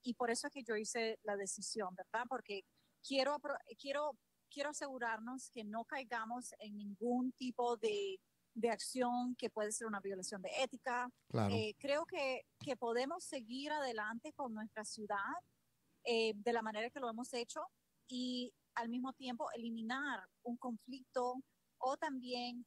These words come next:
Speaker 1: la apariencia de un conflicto,
Speaker 2: Correcto.
Speaker 1: que creo que fue lo más preocupante para mí. Yo,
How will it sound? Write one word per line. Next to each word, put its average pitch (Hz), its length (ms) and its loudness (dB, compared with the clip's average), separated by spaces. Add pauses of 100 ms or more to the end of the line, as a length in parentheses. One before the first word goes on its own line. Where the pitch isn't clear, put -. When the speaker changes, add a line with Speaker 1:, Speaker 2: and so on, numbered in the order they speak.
Speaker 1:
la 233 160 -2
apariencia 214 640 -4
de 202 100 -8
un 190 120 -10
conflicto, 190 560 -4
Speaker 2:
Correcto. 127 320 6
Speaker 1:
que 233 120 2
creo 240 280 4
que 220 400 0
fue 233 140 4
lo 247 120 4
más 240 340 0
preocupante 240 540 -4
para 240 220 -2
mí. 285 340 -4
Yo, 226 480 0